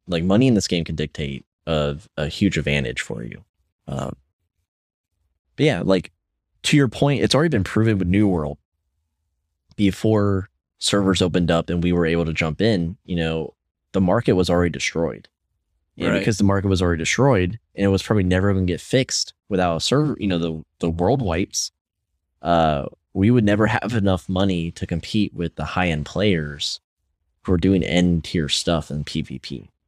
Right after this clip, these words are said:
Speaker 1: So,
Speaker 2: Right.
Speaker 1: um, your, you know, your point has been proven in games already.
Speaker 2: Yeah,
Speaker 1: But
Speaker 2: it'll be interesting to see if an actual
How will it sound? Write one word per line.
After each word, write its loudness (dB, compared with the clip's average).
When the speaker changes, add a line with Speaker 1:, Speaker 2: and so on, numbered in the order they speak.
Speaker 1:
So, -4
Speaker 2:
Right. 0
Speaker 1:
um, -10
your, 2
you -2
know, 2
your 4
point 0
has -4
been -4
proven -2
in -6
games -12
already. -12
Speaker 2:
Yeah, 0
Speaker 1:
But -10
Speaker 2:
it'll 0
be 4
interesting 0
to 0
see 0
if -4
an 0
actual -4